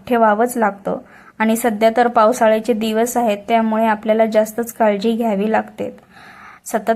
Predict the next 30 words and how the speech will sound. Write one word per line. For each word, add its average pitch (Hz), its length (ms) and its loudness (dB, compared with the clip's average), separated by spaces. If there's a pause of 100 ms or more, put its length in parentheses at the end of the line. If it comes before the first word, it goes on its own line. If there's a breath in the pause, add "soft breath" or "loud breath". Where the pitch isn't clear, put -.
(120)
पडणाऱ्या 233 380 4
पावसाचा 233 480 2
तर 226 80 -2
मला 220 220 0
तर 226 180 -2
खूप 247 300 -2
कंटाळा 214 360 2
येऊन 214 280 0
गेला 208 260 0
होता. 220 480 -2 (440)
जवळपास 226 800 2
आठ 226 220 4
दिवस 240 500 2
झाले 220 240 0
पुण्यामध्ये 220 520 -2
कंटिन्यू 226 600 0
पाऊस 226 500 0
येत 214 200 -2
आहे 214 240 -4 (580 loud breath)
आणि 214 180 2
आठ 214 200 4
दिवसानंतर 233 920 0 (480 loud breath)
आज 220 380 2
मी 233 220 -2
खूप 247 260 0
दिवसांनी 240 460 0
हे 240 140 2 (100)
ऊन 240 300 2
बघत 214 340 0
आहे. - 540 -8